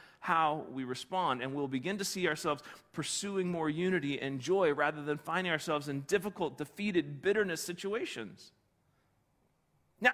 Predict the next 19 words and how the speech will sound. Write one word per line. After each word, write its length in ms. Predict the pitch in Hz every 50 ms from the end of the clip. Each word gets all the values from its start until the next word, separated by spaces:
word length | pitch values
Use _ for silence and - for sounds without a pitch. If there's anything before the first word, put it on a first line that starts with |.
| -
now, 140 | 233 233 214
the 80 | 202 196
simple 360 | - - 311 330 320 320 254 156
out 240 | 196 208 233 247
of 100 | 214 165
this 200 | 156 160 156 - 165
is 100 | 151 143
to 80 | 147
say, 220 | 156 - 180 160 151
"Well, 200 | 147 143 139 127
I 220 | 117 110 113 120
don't 140 | 165 - 226
really 200 | 208 180 147 131
know 180 | 127 127 156 226
what 160 | 403 208 147
Jesus' 500 | 120 139 139 127 123 117 - 123 117 110
attitude 440 | 117 107 101 101 101 - 117 107 104
would 120 | 101 98
be. 240 | 101 107 101 92 92